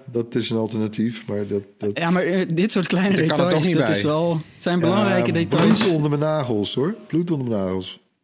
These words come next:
Speaker 2: Dat heb je bij TikTok niet, zo'n, eh, zo'n irritatie.
Speaker 1: Nee. Nee.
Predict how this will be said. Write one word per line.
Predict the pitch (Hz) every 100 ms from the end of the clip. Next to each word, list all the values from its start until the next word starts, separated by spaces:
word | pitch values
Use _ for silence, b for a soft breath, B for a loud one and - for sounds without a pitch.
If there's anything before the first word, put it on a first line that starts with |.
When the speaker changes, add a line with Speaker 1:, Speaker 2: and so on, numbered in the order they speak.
| _
Speaker 2:
Dat | 151 160
heb | 185
je | 190
bij | 190
TikTok | 190 233 240 -
niet, | 139 -
zo'n, | 131 123
eh, | 123 120
zo'n | 123
irritatie. | 120 120 113 113 113 113 110 _ _ _ _ _ _
Speaker 1:
Nee. | - 120 - - - _ _ _ _ _ -
Nee. | 131 107